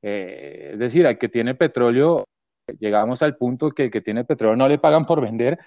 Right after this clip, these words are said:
sino que este, el vendedor, tiene que pagar para que almacenen porque no hay nadie quien lo reciba. O sea, el que tiene en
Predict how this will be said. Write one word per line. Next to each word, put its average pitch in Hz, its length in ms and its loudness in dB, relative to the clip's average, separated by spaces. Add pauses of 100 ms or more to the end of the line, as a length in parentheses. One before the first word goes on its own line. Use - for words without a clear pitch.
(180)
sino 135 260 -2
que 117 360 2
este, 175 280 -4
el 131 80 0
vendedor, 127 480 -4
tiene 139 240 -6
que 160 140 -8
pagar 117 420 0 (560)
para 131 260 2
que 107 540 -6 (760)
almacenen 117 560 -6
porque 113 300 -6
no 101 100 -8
hay 104 80 -6
nadie 131 280 -4
quien 127 200 -8
lo 107 80 -8
reciba. 107 580 -2
O 95 80 -20
sea, 92 220 -10 (160)
el 104 120 -12
que 95 120 -10
tiene 117 400 -4 (320)
en - 80 -6